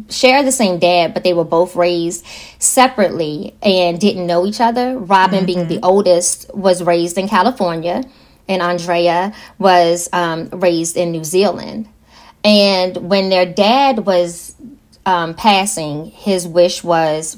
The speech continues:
Speaker 1: for the sisters to meet each other.
Speaker 2: Wow.
Speaker 1: So he asked his family to try to find the two sisters and make sure that they knew each other. And they already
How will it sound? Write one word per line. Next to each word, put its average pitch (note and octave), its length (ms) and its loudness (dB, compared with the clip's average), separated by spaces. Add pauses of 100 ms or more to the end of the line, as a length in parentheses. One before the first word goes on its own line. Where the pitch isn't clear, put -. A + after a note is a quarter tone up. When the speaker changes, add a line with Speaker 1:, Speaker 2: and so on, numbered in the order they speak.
Speaker 1:
for E3 480 0 (100)
the F#3 120 -2
sisters F#3+ 400 -2
to G3 140 -4
meet D#3+ 160 -8
each - 140 -8
other. - 320 -8
Speaker 2:
Wow. E3+ 320 -6 (120)
Speaker 1:
So F#3 320 2
he G3+ 480 0
asked F3+ 320 0
his F#3 160 -4
family E3+ 500 -4
to F3 140 -14
try F3 220 -2
to D#3+ 60 -4
find E3 720 -4
the G3+ 100 -2
two - 160 -6
sisters F3+ 380 -4
and F3 80 -2
make D#3+ 120 -4
sure F#3 180 -4
that E3+ 120 -4
they E3 120 -4
knew F#3 220 -2
each E3+ 160 -8
other. F#3 340 -8 (340)
And F3+ 340 2
they F#3+ 140 6
already B3+ 680 2